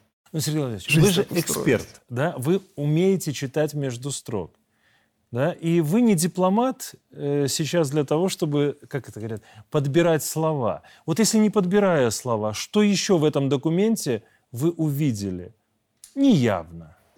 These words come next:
Speaker 2: В первую очередь документ, э, нужен самому Китаю. В первую очередь. Это позиция Китая и для Китая. Китай, хоть и не вовлеченная сторона в этот конфликт, но надо понимать, что,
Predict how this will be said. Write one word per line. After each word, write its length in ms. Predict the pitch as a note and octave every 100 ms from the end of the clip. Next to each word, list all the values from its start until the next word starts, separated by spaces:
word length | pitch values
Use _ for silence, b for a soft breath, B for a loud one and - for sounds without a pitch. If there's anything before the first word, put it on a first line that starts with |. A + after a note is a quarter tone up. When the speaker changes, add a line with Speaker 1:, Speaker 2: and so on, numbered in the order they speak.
| A#3+
Speaker 2:
В 180 | A3 -
первую 400 | - A#3 G3 F3
очередь 480 | F3 - D#3 C3 C3+
документ, 640 | D3 - E3 F#3 G3 F3+
э, 600 | - - E3+ D#3 C#3+ B2+ -
нужен 320 | F3 E3+ E3
самому 420 | - D3+ C#3+ C#3+
Китаю. 540 | C#3 C3 - E2 D2+ F#2 C#3 - A#2+ G#2+
В 40 | -
первую 360 | E3 C3+ A#2+
очередь. 600 | A2+ A2+ - C3 C3 - -
Это 180 | D3 D3
позиция 500 | D3+ D#3 D3+ - D3
Китая 520 | - C3+ - G3 F3+
и 140 | - F3
для 280 | D#3+ C3+
Китая. 720 | - - - G2+ E2+ D#2+ - - _ _ _ B B B B B B B B - B2+
Китай, 380 | - C#3+ F3 E3
хоть 240 | - D#3
и 100 | -
не 140 | D#3+ D3+
вовлеченная 580 | D#3 D3+ - D#3+ C#3 C3+
сторона 420 | - D3 D3 C#3+
в 40 |
этот 240 | C3+ B2+ -
конфликт, 540 | D3 D3+ G3 A3+ - B B B B
но 300 | F#3 D3 D#3
надо 260 | C#3+ D#3+ D3+
понимать, 440 | C#3+ D3 D#3+ F3+
что, 400 | - - C#3+ A#2+